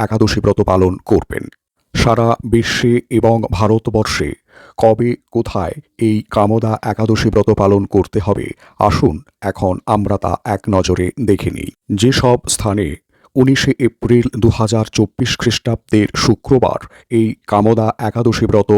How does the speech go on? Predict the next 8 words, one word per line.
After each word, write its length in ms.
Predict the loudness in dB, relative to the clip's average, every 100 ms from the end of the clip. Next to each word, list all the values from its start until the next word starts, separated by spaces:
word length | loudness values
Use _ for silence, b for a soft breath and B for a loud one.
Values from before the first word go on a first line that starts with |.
| 2
পালন 240 | 2 2 2 0
করতে 240 | -2 0 -2
হবে, 200 | -2 -4 -8 B B 0
সেই 180 | 2 2 0 0
সমস্ত 400 | 0 0 -2 0 0 0
স্থানগুলির 600 | -4 0 0 2 0 0 -4 -2
নাম 140 | -2 -2 -2
হল 140 | -2